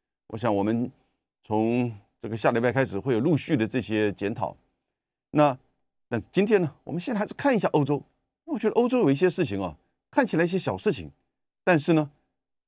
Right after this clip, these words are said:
代表了大的转变。嗯，三个层面。第一个，诶，亚速营钢铁厂的鲨鱼抓到了没有？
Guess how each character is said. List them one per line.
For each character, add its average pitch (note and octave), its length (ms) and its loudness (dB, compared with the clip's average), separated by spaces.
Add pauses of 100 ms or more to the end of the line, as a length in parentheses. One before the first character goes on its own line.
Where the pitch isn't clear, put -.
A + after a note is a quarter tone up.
代 C#3+ 120 4
表 F#2 180 -4
了 F2+ 60 -10 (120)
大 A2 280 2
的 - 120 -12
转 D2+ 200 -10 (120)
变。 C3 160 -2 (640)
嗯， C2 60 -20 (520)
三 A#3+ 100 -2
个 A#3+ 60 0
层 B2+ 140 -2
面。 A2 160 -4 (1200)
第 C4+ 160 2
一 C4+ 60 2
个， G3+ 240 4 (160)
诶， - 160 -2 (160)
亚 D#3 320 0
速 A3+ 400 2
营 D#3+ 420 4
钢 A#3+ 260 2
铁 F#3+ 240 2
厂 C3+ 320 0
的 E3 140 2
鲨 A3+ 400 2
鱼 E3+ 180 0
抓 F3+ 200 2
到 F#3 160 8
了 B2+ 100 2
没 D3+ 220 2
有？ C#3+ 340 4